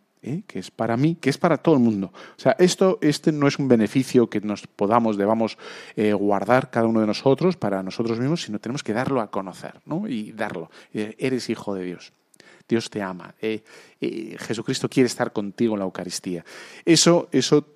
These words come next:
el Señor te lo va a perdonar. Confiésate, ¿eh? Eh, la Virgen María te quiere con toda su alma, con todo su co-, im-, corazón impoluto, ¿no? Y, y por tanto tiene, puede mucho, ¿eh? En, acércate a la Virgen, que es tu madre, ¿no?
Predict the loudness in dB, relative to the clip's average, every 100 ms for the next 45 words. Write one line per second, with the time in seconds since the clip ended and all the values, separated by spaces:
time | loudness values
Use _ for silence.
0 | _ _ _ -20 -20 _ -16 -6 -4 0
1 | 2 2 2 2 2 2 -2 -4 -10 -8
2 | -8 -2 -2 -2 -8 -10 -10 -6 -6 -8
3 | -20 -12 -2 2 4 2 2 2 2 0
4 | 2 4 6 4 2 _ _ _ _ -12
5 | -12 -10 0 4 4 2 -6 -6 _ _
6 | 4 6 4 0 -2 -2 -12 -20 -20 -10
7 | -6 2 6 6 6 2 2 4 2 0
8 | _ _ _ -10 -4 -2 2 2 2 -2
9 | 0 4 6 4 0 -4 -4 -2 -6 -8
10 | -10 -6 -4 -4 -4 -4 -2 -2 -2 -2
11 | 0 2 0 0 -14 _ -6 0 0 -2
12 | -18 2 4 6 2 -4 -10 -2 2 2
13 | 0 -6 -8 -8 -10 -12 -10 -6 -2 -2
14 | -4 -10 -12 -14